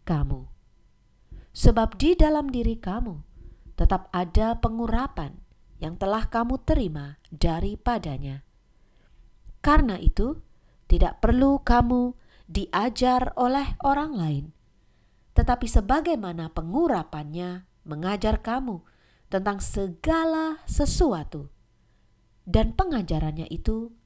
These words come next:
benar, tidak dusta, dan sebagaimana ia dahulu telah mengajar kamu,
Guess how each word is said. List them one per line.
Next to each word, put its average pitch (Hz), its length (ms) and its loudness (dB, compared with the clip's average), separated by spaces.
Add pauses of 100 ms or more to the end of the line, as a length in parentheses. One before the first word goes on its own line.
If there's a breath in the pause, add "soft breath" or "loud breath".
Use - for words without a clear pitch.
(140)
benar, 143 560 0 (800)
tidak 277 400 2
dusta, 143 640 0 (640)
dan 160 320 0
sebagaimana 233 960 2 (160)
ia 190 320 0
dahulu 165 720 2 (320)
telah 165 160 2
mengajar 226 640 2
kamu, 220 400 -2